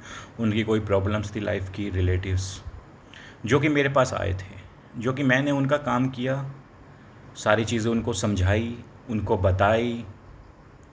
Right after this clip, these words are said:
तो आज उनका रिव्यू मैं आपको देने वाला हूँ जास्मीन जी का। तो ये रिव्यू इसलिए मैं डाल रहा हूँ आजकल कि जो अंधे भगत हैं ना,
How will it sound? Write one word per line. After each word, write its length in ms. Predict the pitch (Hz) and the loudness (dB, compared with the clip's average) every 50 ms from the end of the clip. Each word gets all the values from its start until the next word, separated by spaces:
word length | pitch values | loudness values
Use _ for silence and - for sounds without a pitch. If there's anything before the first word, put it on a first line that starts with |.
| - - - - - - - - - | -20 -20 -20 -20 -20 -20 -20 -10 -6
तो 140 | - 120 - - | -6 -2 2 4
आज 240 | 110 120 131 131 143 | 6 6 6 4 2
उनका 240 | 143 139 147 156 139 | 0 2 4 4 4
रिव्यू 360 | 110 107 104 101 113 131 147 | 4 2 0 0 0 0 0
मैं 120 | 147 - 135 | 0 2 2
आपको 340 | 123 113 107 107 - 127 107 | 2 0 0 -2 -6 -4 -2
देने 260 | 95 90 85 85 82 | 0 0 0 0 -2
वाला 300 | 78 78 78 76 - - | -4 -4 -6 -8 -8 -8
हूँ 420 | 87 87 - - - - - - 92 | -10 -10 -12 -16 -20 -18 -14 -4 0
जास्मीन 420 | 92 95 92 92 98 92 85 82 | 2 4 4 4 2 2 0 0
जी 120 | - 80 | -2 -6
का। 220 | 78 - - - - - - - - - - - - - - - - - - - - - - - - - - - - - - - - - - - | -10 -10 -12 -12 -14 -14 -14 -18 -20 -20 -20 -20 -20 -20 -20 -20 -20 -20 -20 -20 -20 -20 -20 -20 -20 -20 -20 -20 -20 -20 -20 -20 -20 -12 -4 0
तो 80 | 131 | 0
ये 280 | 117 95 101 135 156 160 | 2 2 4 4 4 4
रिव्यू 300 | 139 147 135 139 151 156 - - | 4 2 0 0 0 0 0 -2
इसलिए 340 | 131 131 - 156 151 151 156 | -4 -4 -2 0 0 2 2
मैं 220 | 156 147 147 139 - | 2 2 2 4 4
डाल 180 | 104 104 113 | 6 6 6
रहा 140 | 113 120 127 | 6 4 2
हूँ 140 | 127 123 113 | 2 2 2
आजकल 400 | 110 107 107 - - 117 131 139 139 - - - - - - - - - - - - | 0 0 0 -2 -4 -4 -4 -4 -8 -12 -16 -20 -20 -20 -20 -20 -20 -20 -20 -14 -10
कि 100 | 139 143 131 | -6 -4 -2
जो 180 | 117 135 147 143 143 - - | 2 2 2 2 0 -2 2
अंधे 300 | 123 120 123 113 143 160 | 4 4 4 6 4 4
भगत 380 | 143 117 90 92 117 123 - 107 | 4 4 2 4 2 2 2 2
हैं 100 | 98 95 | 2 2
ना, 140 | 90 123 | 2 2